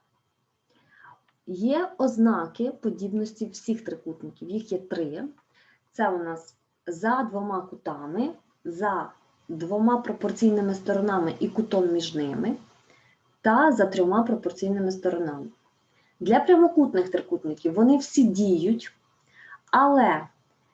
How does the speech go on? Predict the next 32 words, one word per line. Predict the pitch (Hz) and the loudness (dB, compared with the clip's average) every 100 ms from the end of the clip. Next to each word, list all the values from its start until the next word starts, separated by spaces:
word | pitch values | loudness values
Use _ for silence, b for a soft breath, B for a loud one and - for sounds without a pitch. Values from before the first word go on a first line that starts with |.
| _ _ _ | _ _ _
оскільки | - 226 285 269 247 | -2 0 0 2 4
в | |
нас | 233 226 | 4 4
прямокутний | - 220 226 262 233 208 | 2 6 6 6 4 2
трикутник, | 220 - 226 175 175 | 0 -4 -4 -4 -6
це | - | -6
трикутник, | 190 226 262 220 190 | -6 -6 -2 -2 0
у | 196 | 0
якого | 185 226 202 - - _ _ _ | 0 0 -2 -4 -10 _ _ _
прямий | 214 220 240 240 | 2 4 4 2
кут | 240 233 - _ _ _ | 0 -2 -4 _ _ _
в | - | -6
кожному | - 170 175 190 208 220 | 2 4 4 2 2 2
з | 214 | 4
них | 220 - - | 2 0 -8
є, | 254 269 _ _ _ | -12 -12 _ _ _
тому | 233 339 | 2 2
ці | 349 226 | 2 -2
властивості, | 185 190 - 269 330 - 220 | -2 -4 -6 -8 -6 -6 -4
мо-, | 214 226 185 - - | 2 2 2 -4 -6
ці | 226 | -4
ознаки | 208 220 285 269 | -2 -2 -4 -2
можна | 214 240 226 214 196 b b b b _ _ _ - | 0 0 0 -4 -6 b b b b _ _ _ -8
дещо | 190 247 - 214 | -2 0 0 -6
від-, | 190 190 170 | -6 -10 -6
видозмінити, | 208 240 208 196 220 277 370 381 - | -2 0 0 0 0 0 -2 -8 -8
і | 247 214 | -4 -4
для | 175 190 | -4 -8
прямокутного | 220 220 220 226 214 | -6 -6 -6 -8 -8
трикутника | 214 269 427 403 254 202 | -8 -10 -8 -6 -6 -8
вони | 208 262 | -6 -4
мають | 285 220 240 233 - | -4 -4 -4 -8 -12